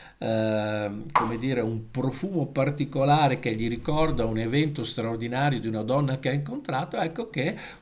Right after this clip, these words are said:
quella percezione, anche quella è associativa, ma diventa non solo associativa,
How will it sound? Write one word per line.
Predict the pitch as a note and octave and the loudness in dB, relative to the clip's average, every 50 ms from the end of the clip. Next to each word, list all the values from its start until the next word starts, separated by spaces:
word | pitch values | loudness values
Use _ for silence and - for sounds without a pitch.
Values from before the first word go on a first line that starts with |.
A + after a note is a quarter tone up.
| - - | -12 -4
quella | - A#3 B3 G3 E3+ D#3+ | 0 0 2 4 4 4
percezione, | D#3+ - - - G3+ A3+ G#3 - - A#3+ A#3+ - G3 F#3 F3+ D#3+ | 2 2 0 0 2 2 2 0 0 0 0 0 0 0 2 2
anche | C3+ C3 - C3+ A#2 - | 0 -2 -2 -4 -4 0
quella | D#3+ E3 E3+ D3+ C3 A2+ A2 - | 2 4 4 4 4 2 0 0
è | - C#3+ C#3+ | 0 2 2
associativa, | C#3+ C#3+ C#3+ D3 F3 E3+ E3+ - B3 - - F#3 F#3 F#3+ A#3 A3 | 4 4 4 2 0 -2 -2 -2 -4 -4 -2 -4 -2 0 0 2
ma | E3+ C#3 C3+ D3+ F3 | 2 4 4 4 2
diventa | D3 A3 A#3 G#3 E3+ D3+ D#3+ E3+ E3+ F#3+ G#3 G3+ G#3 - - - - - | 2 0 0 0 2 2 2 2 0 -2 -6 -6 -6 -10 -16 -14 -6 -2
non | B2+ C3+ D3 | 0 0 0
solo | D3 - - G#3 - G3 | 0 0 -2 -2 -2 0
associativa, | F3 E3 - F3 E3+ E3 - C4 - - - C#3 D3+ E3+ F#3 G#3+ A#3+ | 0 0 0 -2 -2 -2 -2 -6 -6 -2 0 2 2 4 2 0 -2